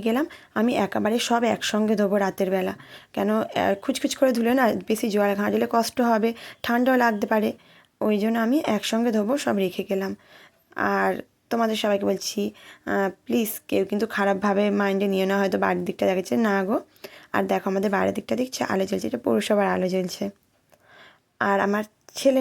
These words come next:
মেয়েকে দেখো কী করছে, আর এত ঠান্ডা পড়েছে কি বলবো। আর এই দেখো আমার ছেলে মেয়ে দেখছো, কি বাজে খচ্চর দেখেছো। বিছানা আমার কোনো দিন পরিষ্কার থাকে না, কোনো দিন না। আমি কি পরিষ্কার করবো বলো, পরিষ্কার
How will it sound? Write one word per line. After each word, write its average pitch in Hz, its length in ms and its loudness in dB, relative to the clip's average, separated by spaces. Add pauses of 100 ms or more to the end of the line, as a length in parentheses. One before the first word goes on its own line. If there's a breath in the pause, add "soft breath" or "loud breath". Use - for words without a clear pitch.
মেয়েকে 202 240 0
দেখো 202 240 -2 (200)
কী 233 140 -4 (120)
করছে, - 460 -4 (1120 soft breath)
আর 208 60 -2 (240)
এত - 180 -16 (280)
ঠান্ডা 185 480 -2
পড়েছে 226 300 -2
কি 233 80 -2 (120)
বলবো। 185 300 0 (200)
আর 190 160 0
এই 185 100 0
দেখো 190 200 -2
আমার 208 200 -4
ছেলে 190 200 0
মেয়ে 208 200 0
দেখছো, 254 220 -4 (640 soft breath)
কি 466 100 -2 (320)
বাজে 190 480 -2 (120)
খচ্চর - 460 -4 (100)
দেখেছো। 277 260 0 (120)
বিছানা 262 360 0 (120)
আমার 247 200 2 (140)
কোনো 226 220 2 (240)
দিন 254 160 4 (120)
পরিষ্কার 190 400 -2
থাকে 190 200 -4
না, 185 40 -4 (200)
কোনো 254 220 4 (160)
দিন 180 140 -2 (100)
না। 180 80 -6 (680 loud breath)
আমি 277 120 4 (120)
কি 262 100 0 (120)
পরিষ্কার 202 400 -2
করবো 190 200 0 (140)
বলো, 180 160 0 (340 loud breath)
পরিষ্কার 226 260 0